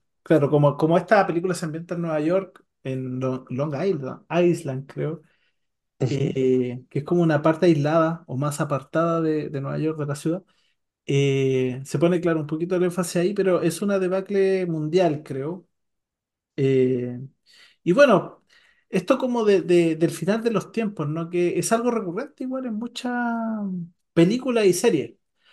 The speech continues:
Speaker 1: Yo a veces me pregunto, eh, ¿de dónde vendrá como esta fascina-, fa-, fascinación a veces como del ser humano con su propio final?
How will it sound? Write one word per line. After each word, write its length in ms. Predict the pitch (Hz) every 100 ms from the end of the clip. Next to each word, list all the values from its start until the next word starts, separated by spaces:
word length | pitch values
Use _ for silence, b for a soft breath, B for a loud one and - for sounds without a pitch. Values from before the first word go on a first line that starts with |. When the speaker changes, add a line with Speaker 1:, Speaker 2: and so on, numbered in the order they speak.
| b b -
Speaker 1:
Yo 80 | 226
a 40 |
veces 160 | 240 262
me 100 | 214
pregunto, 640 | 226 254 - 262 247 -
eh, 300 | 175 180 180 165
¿de 80 |
dónde 200 | 208 262
vendrá 260 | 269 240 262
como 140 | 254
esta 180 | 226 226
fascina-, 440 | 220 196 175 156 -
fa-, 280 | - 170 -
fascinación 600 | 202 - 180 147 220 240
a 60 |
veces 240 | 240 233 226
como 280 | - 202 175
del 140 | 160
ser 220 | - 202
humano 360 | 208 202 220 220
con 220 | 196 196
su 160 | 175 160
propio 280 | 180 196 190
final? 500 | - 143 165 139